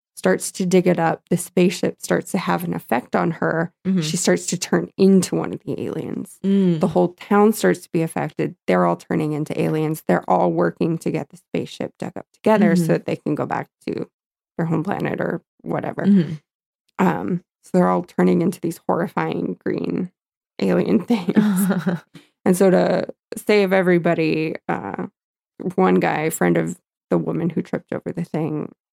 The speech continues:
Speaker 1: like, flies the spaceship himself and, like, blows it up.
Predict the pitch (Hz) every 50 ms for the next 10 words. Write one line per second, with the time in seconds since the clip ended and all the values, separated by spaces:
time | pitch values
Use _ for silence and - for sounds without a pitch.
0 | _ - 175 - - _ _ _ _ _ _ - - 185 180 175 156 - - 170
1 | - - - - - _ _ _ - 175 170 - _ - - - - _ - -
2 | - 170 _ - - - - 180 - - - - - - _ _ - - - -
3 | - - - - - -